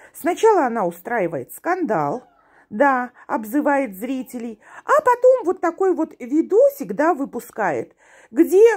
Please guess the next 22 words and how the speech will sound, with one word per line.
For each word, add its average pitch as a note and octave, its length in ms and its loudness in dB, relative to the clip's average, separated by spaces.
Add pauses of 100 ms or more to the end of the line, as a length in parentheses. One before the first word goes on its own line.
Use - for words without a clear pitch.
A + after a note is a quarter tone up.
(200)
уже F4 460 2
забывают C#4 800 0
про G3+ 180 -4
всё, A4 340 0
про G#3+ 200 -2
оскорбл-, A#3 500 -6
оскорбления, D#4+ 1000 0
обвинения F#4 760 -4
и C#5 540 -4
начинают G3+ 640 0
хвалить E3+ 720 -4
Уралку. D#3 680 -6 (480)
И G4+ 80 -6 (160)
она B4+ 280 0 (140)
это G#4 140 -2
уже F4 480 0
выучила, G#3 1000 0 (420)
поэтому F#4+ 640 2
у A3+ 100 -4
неё A3+ 300 -2 (140)
на G#4+ 100 -4
канале F4+ 560 0